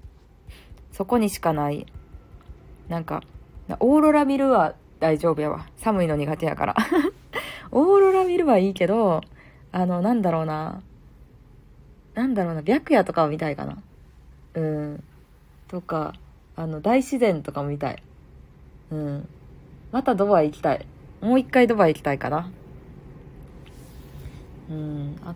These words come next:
そうだね。お金の使い方、難しいな。なんか投資とかもいいけど、投資とかも自分が決めた割合で、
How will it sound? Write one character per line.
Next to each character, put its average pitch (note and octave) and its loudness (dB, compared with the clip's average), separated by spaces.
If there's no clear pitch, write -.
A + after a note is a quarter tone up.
そ E3 -14
う D#3+ -12
だ D#3 -10
ね。 D#3+ -10
お F#3 -10
金 A3 -8
の B3+ -6
使 C4 -12
い C4 -8
方、 C4 -10
難 G3 -10
し G#3+ -6
い F#3 -6
な。 E3+ -8
な F3+ -6
ん F3 -8
か F3+ -10
投 D4 -2
資 D#4 -6
と - -4
か G3+ 2
も E3 -2
い G3 -4
い - -10
け E3 -2
ど、 F#3 2
投 E4 0
資 - -6
と C#4+ 0
か F#3+ 2
も G#3 2
自 A3+ -4
分 D#4 2
が D#4 2
決 D4+ 0
め B3+ 2
た F3 0
割 F3 0
合 F3 -2
で、 G#3 4